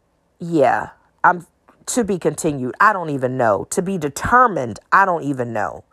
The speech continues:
But one of the things that I do know is that when you are aspiring to accomplish certain things, you can only make it so far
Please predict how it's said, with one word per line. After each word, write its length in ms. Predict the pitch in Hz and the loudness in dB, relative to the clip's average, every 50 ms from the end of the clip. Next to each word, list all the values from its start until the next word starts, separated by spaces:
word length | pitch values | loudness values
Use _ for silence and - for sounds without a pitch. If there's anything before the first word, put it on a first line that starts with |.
| _ _ - - - - - _ | _ _ -20 -20 -20 -20 -20 _
But 580 | - 160 165 226 240 226 180 151 143 139 - _ _ _ | -6 2 4 6 6 6 6 4 2 0 -4 _ _ _
one 340 | - 170 165 196 202 226 240 | -12 -4 0 2 2 2 2
of 100 | 220 180 | 0 -2
the 80 | 185 | -4
things 280 | 175 - 180 170 170 156 | -4 -4 -4 -6 -2 -2
that 100 | - - | 0 0
I 120 | 143 139 | 2 0
do 220 | 143 143 180 190 190 | 0 -2 -6 -6 -4
know 280 | 180 156 143 139 135 | -2 0 0 0 0
is 200 | - 131 143 143 | -2 -4 -8 -6
that 440 | - 143 135 131 123 123 - - - | -2 0 2 2 2 2 0 -4 -10
when 220 | 156 160 170 170 165 | -8 -6 -4 -4 -4
you 320 | 156 185 208 220 - - - | -6 -6 -6 -6 -6 -2 2
are 580 | - 160 160 151 143 139 135 135 135 135 160 - _ _ _ _ _ _ _ _ _ _ - - _ _ _ | 4 4 6 6 6 6 6 4 2 0 -4 -12 _ _ _ _ _ _ _ _ _ _ -20 -20 _ _ _
aspiring 840 | - 160 160 - - - - 170 170 180 185 180 175 165 165 156 147 | -2 -2 -2 -4 -2 0 4 4 6 4 4 2 0 -2 -2 -4 -4
to 140 | - - 135 | -2 -2 0
accomplish 600 | 110 - - - - 202 196 185 - - 156 151 | 0 0 -2 2 4 4 4 4 2 -4 -6 -2
certain 380 | - - 170 160 143 127 131 127 - - | 2 4 4 4 2 0 -8 -10 -2 0
things, 680 | 180 190 196 196 202 196 196 190 190 185 - - - - _ _ _ - - - _ - | 0 0 0 0 -2 -4 -4 -6 -8 -10 -14 -16 -20 -20 _ _ _ -20 -20 -20 _ -12
you 300 | 160 160 180 240 285 294 | -8 -2 0 2 0 2
can 220 | - 285 240 - | 0 -2 -2 0
only 300 | - 156 190 185 180 170 | 0 0 0 0 0 -2
make 320 | 156 160 160 160 170 - | 0 2 2 2 2 2
it 120 | 165 151 - | -2 -4 -2
so 220 | - - 156 151 | 0 2 2 2
far 500 | 147 - - 143 143 139 131 127 135 - | 2 2 4 4 6 6 6 4 0 -4